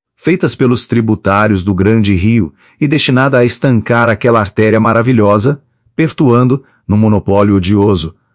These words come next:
o marasmo que durante três séculos entibiara o desenvolvimento econômico da Amazônia. O Peru deixou-se lograr e fez o tratado exigido. Quatro, conceituou o esclarecido oficial de marinha. E aí,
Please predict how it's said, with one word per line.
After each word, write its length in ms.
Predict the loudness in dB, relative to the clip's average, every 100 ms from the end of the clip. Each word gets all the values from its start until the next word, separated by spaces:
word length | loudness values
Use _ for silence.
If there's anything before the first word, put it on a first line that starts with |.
| _ -4
o 80 | 0
marasmo 460 | 2 2 2 -2
que 80 | 0
durante 300 | 0 0 -2
três 240 | -2 -2
séculos 720 | 0 0 0 -2 0 -2 0
entibiara 680 | 0 0 -2 0 0 2 2
o 60 | 2
desenvolvimento 760 | 2 0 0 0 0 0 0
econômico 480 | -2 0 0 2 0
da 100 | 0
Amazônia. 680 | 0 0 0 0 0 0 -6 _ _ _ _ -6
O 140 | -4
Peru 360 | 0 0 2 0
deixou-se 540 | 0 0 0 0 0
lograr 460 | 0 2 2 0 0
e 80 | -2
fez 240 | -2 -2
o 80 | 0
tratado 440 | -2 -2 0 0
exigido. 640 | 0 0 0 0 -2 -4 -10 _ _ _ -6
Quatro, 320 | -4 -2 -2
conceituou 680 | -2 -2 0 -2 0 2 2
o 60 | 0
esclarecido 640 | 0 0 0 0 -2 -2
oficial 480 | -2 -2 0 0 0
de 100 | 0
marinha. 500 | 0 0 0 -2 -6 _ _ _ -6
E 140 | 0
aí, 280 | 2 0 -2